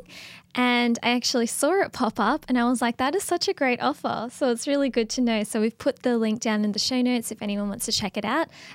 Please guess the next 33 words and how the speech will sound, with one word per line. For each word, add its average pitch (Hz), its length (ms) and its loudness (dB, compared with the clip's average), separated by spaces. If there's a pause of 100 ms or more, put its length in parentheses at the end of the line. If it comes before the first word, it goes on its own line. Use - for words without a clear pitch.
as 233 180 0
well 226 180 2
as 220 200 0
links 208 340 -4
to 208 300 -2
Adele's 208 420 -4
website, 214 460 -2
The 214 80 -2
Champagne 196 540 -2
Mile. 285 440 -2 (460)
But 262 520 2 (160)
I'm 233 140 2
also 359 280 2
curious, 247 720 0 (260)
on 254 120 4
the 269 80 4
topic 247 500 -2
of 214 360 -2
credit 214 300 -2
cards, 220 560 0
annual 214 300 -2
fees, 220 480 0
and 208 100 -2
the 208 60 -4
value 202 360 0
that 208 140 -2
you 214 140 0
can 214 160 0
get 202 180 -2
from 208 240 -2
them, 214 260 -6 (1000)
what 427 280 2
are 233 460 2